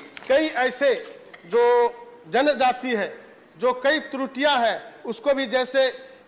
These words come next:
भुइहर मुंडा है, लो-, लोहार से लो-, लोहरा से लोहार है, इसी प्रकार से जो बड़ाइक है, राजगोंड है, ऐसी कई जो है मात्रात्मक त्रुटि है, ये भी आने वाले दिनों में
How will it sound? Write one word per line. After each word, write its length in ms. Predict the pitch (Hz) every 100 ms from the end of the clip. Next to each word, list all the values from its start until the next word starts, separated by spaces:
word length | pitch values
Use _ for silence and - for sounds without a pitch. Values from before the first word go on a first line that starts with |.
| 147
भुइहर 340 | 202 269 269
मुंडा 380 | 262 254 247 247
है, 540 | 233 240 240 220 - - - - 151
लो-, 640 | 175 202 214 233 226 202
लोहार 460 | 214 220 226 254 240
से 200 | 262 240
लो-, 200 | 240 220
लोहरा 420 | 226 214 233 240
से 240 | 247 240
लोहार 440 | 226 220 226 240 233
है, 420 | 233 233 220 - - - -
इसी 180 | 226 277
प्रकार 380 | - 240 247 247
से 140 | 254
जो 120 | 240
बड़ाइक 400 | 214 226 240 254
है, 320 | 254 240 240 220 - - -
राजगोंड 680 | 165 240 226 208 247 254 240
है, 520 | 233 233 214 - -
ऐसी 260 | 247 254 294
कई 320 | 294 311 359
जो 140 | 330 311
है 360 | 285 302 269 - - - - - - _
मात्रात्मक 640 | 175 247 262 277 277 269 277
त्रुटि 400 | - 247 - 262
है, 460 | 226 180 - - -
ये 260 | 160 226 254
भी 240 | 269 349
आने 340 | 226 247 269
वाले 260 | 262 262 254
दिनों 340 | 208 233 262
में 340 | 262 302 320